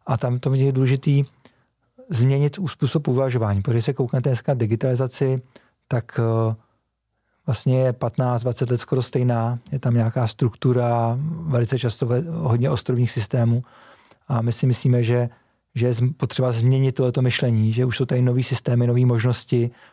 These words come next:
a úplně to předělat na jiný způsob distribuce a z-, a sběru dat a trochu tohleto změnit. Takže z našeho pohledu je teďka důležitý, eh,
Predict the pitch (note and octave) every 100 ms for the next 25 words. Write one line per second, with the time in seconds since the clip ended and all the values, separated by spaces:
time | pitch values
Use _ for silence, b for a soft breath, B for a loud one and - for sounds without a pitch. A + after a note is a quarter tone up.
0 | B - A#2 - A#2+ A#2 C3 - - A#2+
1 | B2 A#2+ A#2+ - - B B B B B
2 | C3 A#2+ A#2+ B2 A#2+ - B2 G#2+ C3+ A#2
3 | A#2 - C3+ B2 A#2+ - A#2+ C3+ B2+ G#2+
4 | - - - - - b b G3 F3 D#3+
5 | D#3 B2+ A#2+ A#2+ A#2+ A#2 A#2+ - _ B
6 | B B D3 C3+ A#2 C3 C3 A#2+ A#2+ A2+
7 | G#2+ A#2 A2 A2+ B B - A#2+ B2+ C3+
8 | B2 B2 B2 A#2+ B2 B2 B2 A#2+ B2+ A#2+
9 | B B B B B B _ - F3 D3